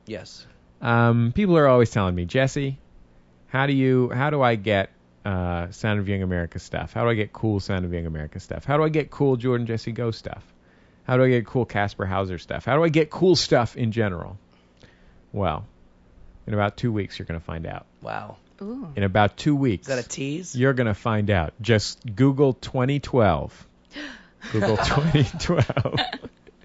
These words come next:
Speaker 2: No, but
Speaker 1: Just call
Speaker 2: seriously.
Speaker 1: the Cougar Town Realty Hotline
Speaker 2: <laughs> Save
Speaker 1: and go to, uh, I lost my slurpee dot com.
Speaker 2: Save your, number one.
Speaker 1: Did you know that I'm in, I'm, I'm in that viral marketing campaign?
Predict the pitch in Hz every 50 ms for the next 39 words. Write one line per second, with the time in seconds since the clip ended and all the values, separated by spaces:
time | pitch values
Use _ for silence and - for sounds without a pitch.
0 | _ _ _ _ _ _ - - - - - - - - - - - 320 370 370
1 | 349 269 214 233 226 208 170 135 151 165 - - 233 214 185 170 151 139 214 208
2 | 202 - 107 98 95 160 - - - - 202 185 190 226 226 185 - 190 185 180
3 | 185 190 185 165 170 185 185 185 190 196 - - 302 196 160 196 196 - - -
4 | - - - 294 247 120 240 277 285 - - - 349 - - _ _ _ _ _
5 | - - - - - 165 160 170 185 202 202 190 - - 165 165 160 160 156 -
6 | - - - 147 147 139 135 - - 147 160 180 165 160 165 175 165 - - 165
7 | 165 180 - - 165 147 156 151 - - 170 156 175 190 196 208 - 170 143 127
8 | 120 117 120 127 127 - _ _ _ - - - - 151 160 170 185 170 165 170
9 | 170 170 151 151 139 156 180 175 175 185 185 185 180 156 113 92 85 82 - -
10 | 143 151 156 151 147 120 143 127 131 131 139 139 131 - 131 127 131 135 135 -
11 | - 123 123 127 120 120 120 113 - 107 117 110 110 107 107 104 107 110 110 110
12 | - - 120 117 117 - - - 117 - - - - 147 147